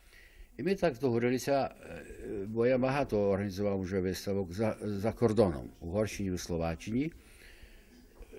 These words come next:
і виставок, і пленерів. Ї-, їдемо, і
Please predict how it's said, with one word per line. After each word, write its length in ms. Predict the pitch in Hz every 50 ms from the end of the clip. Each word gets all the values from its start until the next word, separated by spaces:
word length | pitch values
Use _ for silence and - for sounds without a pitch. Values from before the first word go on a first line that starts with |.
| - -
і 140 | - 107 107
виставок, 720 | 110 143 160 - - - 156 147 151 151 131 - - -
і 80 | 139 131
пленерів. 560 | - 139 139 139 139 131 107 85 73 69 - - - - - - - - - - - - - - - - - - - - - - - - - - -
Ї-, 180 | 110 107 117 - - - - - - 110
їдемо, 640 | 113 131 175 196 170 180 175 165 160 156 147 139 - - - - - - 107
і 260 | 120 117 117 117 110